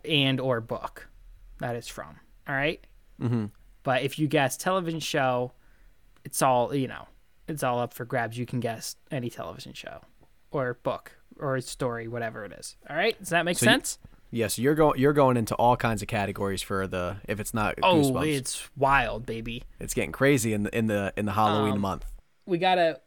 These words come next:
Speaker 1: we gotta come up with the buzzer. I think the buzzer should be,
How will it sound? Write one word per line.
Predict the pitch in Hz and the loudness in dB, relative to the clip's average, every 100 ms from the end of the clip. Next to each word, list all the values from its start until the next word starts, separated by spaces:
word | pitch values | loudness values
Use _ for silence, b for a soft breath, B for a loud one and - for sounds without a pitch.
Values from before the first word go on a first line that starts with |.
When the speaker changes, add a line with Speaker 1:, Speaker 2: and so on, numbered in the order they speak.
| _ | _
Speaker 1:
we | 185 170 | -2 0
gotta | 175 170 160 147 - | 2 2 2 2 -2
come | - 170 | 2 2
up | 151 | 4
with | 156 | 0
the | 147 | 0
buzzer. | 131 160 151 185 160 | 4 6 6 6 6
I | 135 143 | 4 4
think | - - 190 190 - | 2 2 4 2 0
the | 147 131 123 _ | 4 4 2 _
buzzer | 147 143 135 139 135 | 4 4 4 2 2
should | - 139 123 - | 0 0 -2 -4
be, | - 131 123 120 117 | 0 2 2 0 -2